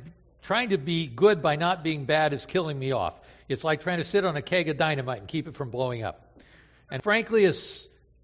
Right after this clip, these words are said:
I'm discouraged, I'm failing, I'm miserable, and as soon as I'm out of here, I'm out of here. Adventist statistics. In North America, there are currently about one million Seventh-day Adventist members.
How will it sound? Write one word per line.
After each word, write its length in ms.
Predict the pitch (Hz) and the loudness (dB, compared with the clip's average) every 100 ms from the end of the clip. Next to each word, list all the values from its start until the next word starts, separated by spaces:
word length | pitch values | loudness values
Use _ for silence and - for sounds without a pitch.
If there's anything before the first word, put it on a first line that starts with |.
| _ | _
I'm 260 | - 147 135 | -4 -2 -4
discouraged, 800 | 113 131 - 247 240 226 160 - | -8 -8 4 8 10 10 6 -6
I'm 220 | 160 143 | -6 -6
failing, 480 | - 214 214 214 196 | 0 4 4 2 0
I'm 220 | 156 151 | -2 2
miserable, 500 | 208 202 214 208 196 | 2 4 4 4 4
and 100 | 156 | 2
as 100 | 143 | -2
soon 200 | 220 240 | -2 -2
as 120 | 202 | 0
I'm 160 | 185 175 | 0 2
out 180 | 175 175 | 2 4
of 60 | |
here, 260 | 156 170 160 | 4 2 2
I'm 180 | 143 143 | 0 0
out 140 | 131 | 0
of 60 | 101 | 0
here. 220 | 101 - - _ _ _ _ _ _ _ _ _ _ _ _ _ _ _ _ - _ - | -6 -10 -18 _ _ _ _ _ _ _ _ _ _ _ _ _ _ _ _ -20 _ -2
Adventist 400 | 147 160 185 - | 0 2 -2 -2
statistics. 720 | - - 202 - 147 - - - _ _ _ _ _ | -8 4 4 4 -4 -6 -14 -20 _ _ _ _ _
In 160 | 156 165 | -4 2
North 280 | 190 233 | 2 4
America, 640 | 247 240 220 180 135 131 135 - - _ _ _ _ _ _ _ _ _ _ _ _ | 2 4 6 6 4 -2 -4 -10 -20 _ _ _ _ _ _ _ _ _ _ _ _
there 200 | 143 165 | 0 2
are 120 | 175 170 | 4 2
currently 460 | 185 226 226 185 | 0 0 0 0
about 280 | 160 160 160 | 2 2 0
one 260 | 165 190 190 | 0 -4 0
million 340 | 196 190 180 | 0 2 -2
Seventh-day 400 | 143 175 151 156 | -4 -6 -4 -2
Adventist 380 | 139 123 127 - | -2 -2 -10 -10
members. 300 | 120 80 | -14 -14